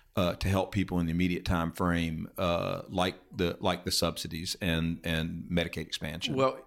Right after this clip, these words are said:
Speaker 2: as, uh, in fact, the president says every time he turns around, "The Affordable Care Act is dead." Of course, he calls it.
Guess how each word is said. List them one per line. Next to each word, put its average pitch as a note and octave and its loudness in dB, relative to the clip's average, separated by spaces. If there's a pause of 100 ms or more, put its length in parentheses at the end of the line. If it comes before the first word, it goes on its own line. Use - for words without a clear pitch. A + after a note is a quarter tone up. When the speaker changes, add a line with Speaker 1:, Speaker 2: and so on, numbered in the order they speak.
(240)
Speaker 2:
as, A#2 0 (140)
uh, G2+ 4
in G#2+ 6
fact, B2+ 4 (380)
the A2+ -4
president A#2+ 2
says F#2 0
every F2+ 0
time F#2 0
he F2 0
turns F2 -2
around, F#2+ 0 (1700)
"The B2 0
Affordable A#2 2
Care G2 4
Act F2+ -4
is D#2 -6
dead." C#2 2
Of - -20
course, D2+ -6
he - -10
calls - -8
it. - -10